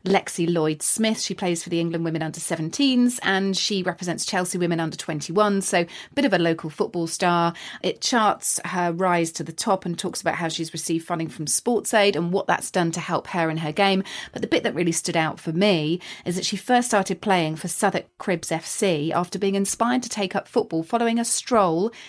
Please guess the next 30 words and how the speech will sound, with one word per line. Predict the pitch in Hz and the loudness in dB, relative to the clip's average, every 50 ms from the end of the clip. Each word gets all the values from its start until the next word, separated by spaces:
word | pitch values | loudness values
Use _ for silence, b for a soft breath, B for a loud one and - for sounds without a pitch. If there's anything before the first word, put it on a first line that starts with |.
| B B | B B
in | - 226 233 | 0 0 0
Peckham | 233 - - 254 - - 269 262 | 0 -2 -6 -4 0 2 2 4
Rye | 277 277 277 285 | 4 2 0 0
Park, | 285 - - - 359 403 339 - - - | -2 -4 0 0 4 4 4 2 0 -2
which | 254 - - - | -8 -6 -2 -2
is | 311 302 240 B B B B B B | -2 -2 -2 B B B B B B
literally | - 285 285 320 - - - - 294 277 262 262 262 247 - - - | 0 0 2 2 0 -2 -2 -2 0 2 2 2 0 0 -4 -4 0
meters | 233 240 254 262 277 247 233 - - 247 226 220 - - | 2 4 4 6 4 4 2 0 0 0 0 0 0 -2
away | 208 208 208 185 185 190 | -2 0 0 0 0 -2
from | 175 - - 190 180 | -2 -2 -4 -2 0
where | 180 185 170 170 165 | 2 4 4 4 4
I | 170 170 160 | 4 2 2
am | 160 165 160 156 160 | 2 0 2 2 0
now. | 156 160 160 151 139 139 | 0 0 0 -2 -2 -4
So | 143 - - 165 | -4 -2 -2 0
there | 165 180 165 | 0 2 2
you | 160 156 160 | 2 0 0
go. | 156 160 | 0 2
I | 151 156 | 0 0
feel | 151 - - 208 185 180 175 B B B B B | -2 0 0 2 2 2 2 B B B B B
like | 175 185 - - | -8 -6 -4 -6
I've | 180 175 | -8 0
got | - 202 - | 0 0 0
this | - 175 - - | 2 -2 -2 -2
affinity | 170 - - 208 190 180 170 170 - - - - - - b b b b b | -4 -2 0 2 2 2 2 0 -2 -4 -4 -6 -6 -8 b b b b b
with | - - 147 | -8 -8 -8
her | 160 175 147 | -6 -6 -6
now. | 143 - 90 156 - - 151 - B B B B B B B B | -6 -6 -6 -8 -8 -10 -12 -14 B B B B B B B B
Uh, | - 302 233 226 220 | 2 4 4 4 4
Hayley. | 247 - 285 277 233 247 - - - - 202 | 4 4 2 2 2 2 -2 -4 -6 -8 -10